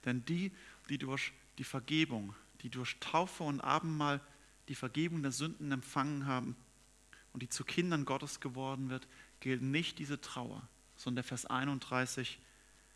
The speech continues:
"Und er wird seine Engel senden mit hellen Posaunen, und sie werden seine Auserwählten sammeln von den vier Winden,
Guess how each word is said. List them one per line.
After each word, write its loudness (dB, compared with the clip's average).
"Und 0
er 4
wird 8
seine 2
Engel 6
senden 4
mit -2
hellen 6
Posaunen, 4
und -2
sie 0
werden 4
seine 8
Auserwählten 4
sammeln 6
von -2
den 4
vier 4
Winden, 4